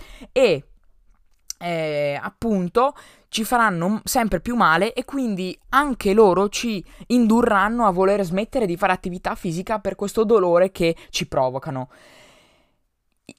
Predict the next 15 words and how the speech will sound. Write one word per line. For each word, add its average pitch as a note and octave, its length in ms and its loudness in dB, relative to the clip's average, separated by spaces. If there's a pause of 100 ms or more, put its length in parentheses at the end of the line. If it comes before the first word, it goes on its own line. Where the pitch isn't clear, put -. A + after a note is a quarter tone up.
i G#3+ 120 0
vantaggi B3 440 0
del F3 160 2
cambiamento F3+ 640 0
sono G#3 260 0
moltissimi, D#3 840 -4
si G3 140 -8
fa F3+ 280 0
meno A#3 320 -2
fatica, F#3 640 -4
si - 220 0
ha F#3+ 60 4
più G#3+ 220 0
energia, F3+ 720 -4 (260)
si, G#3+ 380 -6